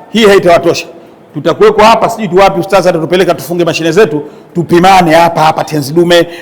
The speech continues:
pressure, kisukari, moyo, figo, bure tutapima leo. Mnanielewa sijui, eh? Nikikugundua unayo,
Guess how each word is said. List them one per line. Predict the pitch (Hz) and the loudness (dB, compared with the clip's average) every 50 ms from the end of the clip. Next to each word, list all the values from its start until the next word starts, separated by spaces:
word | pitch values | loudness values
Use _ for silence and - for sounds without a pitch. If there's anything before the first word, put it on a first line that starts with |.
| - - | -18 -12
pressure, | - 143 165 165 - - 190 175 165 151 165 - - - | -6 -2 -2 0 0 2 2 2 2 2 0 -4 -10 -12
kisukari, | - 180 - 165 139 196 180 175 170 170 170 165 - - - | -12 -12 -14 -4 0 2 2 4 4 4 2 0 -2 -6 -6
moyo, | 170 180 180 180 170 170 175 170 170 - - | -2 0 2 4 4 4 2 2 -2 -4 -10
figo, | - - 208 208 170 151 | -10 -6 -4 -2 -2 0
bure | - 254 269 277 - 214 185 | 2 2 4 4 4 2 2
tutapima | - 135 - 170 - 175 170 151 139 | 0 -4 -8 -8 -6 -6 -4 -4 -4
leo. | 147 151 143 127 156 - - - - - - _ _ - _ _ _ _ _ _ _ _ _ _ _ _ _ | -2 -2 -4 -4 -6 -12 -20 -20 -20 -20 -20 _ _ -20 _ _ _ _ _ _ _ _ _ _ _ _ _
Mnanielewa | 139 165 175 196 220 247 254 | -2 0 2 4 4 4 4
sijui, | - - 247 240 190 170 | 4 2 0 2 2 2
eh? | 165 180 - - - - - - - - - | 2 0 -4 -8 -16 -20 -20 -20 -20 -14 -4
Nikikugundua | - 196 180 226 220 208 247 269 277 277 311 311 294 285 | -4 -2 0 0 0 0 2 2 4 4 4 4 4 4
unayo, | 285 294 294 294 285 285 262 - - | 4 4 4 4 4 4 4 2 0